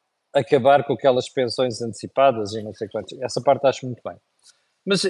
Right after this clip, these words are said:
é isso que vamos discutir hoje às doze horas com o professor Jorge Bravo, que é das pessoas que mais sabe de Segurança Social em Portugal.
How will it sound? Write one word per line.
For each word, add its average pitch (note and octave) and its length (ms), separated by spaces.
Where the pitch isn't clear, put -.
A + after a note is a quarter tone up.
é F#3+ 100
isso A#3 260
que G3+ 60
vamos G#3+ 200
discutir F3 400
hoje D3 260
às B2+ 180
doze B2 340
horas A#2 280
com - 140
o - 20
professor C3+ 320
Jorge A#2 300
Bravo, G#2+ 340
que D#3+ 80
é - 20
das C#3+ 160
pessoas C#3+ 260
que - 80
mais C3 220
sabe B2 200
de - 80
Segurança A#2+ 320
Social G#2 320
em G2 80
Portugal. - 400